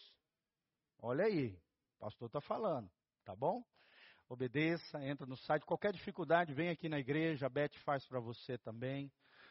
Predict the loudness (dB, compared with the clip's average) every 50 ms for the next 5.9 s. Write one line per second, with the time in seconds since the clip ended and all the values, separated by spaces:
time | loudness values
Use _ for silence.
0 | -20 _ -4 -2 0 0 0 0 0 0 0 -2 -6 -4 -2 0 2 2 0 0
1 | 0 -2 -2 -2 -4 -6 -8 -14 -14 -14 -16 _ _ _ _ _ _ _ _ -4
2 | 0 0 0 4 4 4 4 2 0 -8 -6 -6 -4 -4 -6 -6 -8 -8 -8 -8
3 | -8 -8 -10 -10 -10 -12 -12 -12 -12 -14 -16 -20 _ _ 2 2 4 6 4 4
4 | 4 2 2 6 6 6 6 8 6 8 8 8 8 6 4 -2 0 2 2 2
5 | 2 -2 -6 -4 -4 -4 0 0 0 0 0 0 4 4 6 6 4 2